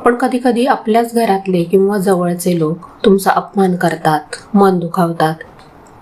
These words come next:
कधी शब्दांनी बोलतात की तुम्हाला काही समजत नाही, तर कधी वागण्यातून असं दाखवून देतात. म्हणजे काय, तर घरातल्या महत्त्वाच्या गोष्टींमध्ये, त्या विषयावरच्या चर्चेमध्ये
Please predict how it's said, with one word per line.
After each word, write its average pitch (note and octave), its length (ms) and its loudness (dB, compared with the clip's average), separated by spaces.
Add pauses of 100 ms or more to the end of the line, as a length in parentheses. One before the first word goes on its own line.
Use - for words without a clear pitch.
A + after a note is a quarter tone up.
(140)
कधी G#3+ 220 2
शब्दांनी G#3 640 0
बोलतात G#3 460 0 (160)
की A3+ 80 2
तुम्हाला F#3+ 300 0
काही F3+ 200 -2
समजत F3+ 560 -2
नाही, F#3+ 260 2 (800)
तर B3 80 2
कधी C4 240 0
वागण्यातून G#3 600 0
असं E3 180 -4
दाखवून D#3+ 420 -2
देतात. C#3 340 -4 (400)
म्हणजे G3 300 4
काय, F#3 260 0 (120)
तर G3 100 2
घरातल्या F#3+ 420 0
महत्त्वाच्या F#3+ 560 -2
गोष्टींमध्ये, F3+ 840 0
त्या F3+ 140 0
विषयावरच्या F3+ 760 -2
चर्चेमध्ये G3 800 0